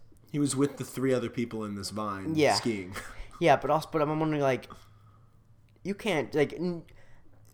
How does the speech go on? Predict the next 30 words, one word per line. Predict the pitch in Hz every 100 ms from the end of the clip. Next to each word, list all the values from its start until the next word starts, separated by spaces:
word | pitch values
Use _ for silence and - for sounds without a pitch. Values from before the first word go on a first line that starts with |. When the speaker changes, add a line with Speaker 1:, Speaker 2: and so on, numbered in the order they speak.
| - -
Speaker 2:
these | 160 185 165
mountains, | 156 151 165 139 123 110
like, | 117
these | 120 143
ski | 160
resorts | 151 123 113 107
are | 120
not, | 120 120 113 -
it's | 143
not | 165
like | 139
you're |
just | 123
going | 139 123
to | 107
a | 104
remote | 117 113 131 123
mountain. | 123 131 117 92 92 - -
You | 165
have | 190
to, |
like, | 160 135
deal | - 160 156
with | 139
people | 131 117 110 95
and | 117 143
wearing | 156 147
a | 135
giraffe | 127 139 139 147
costume. | 139 110 101 117 101 98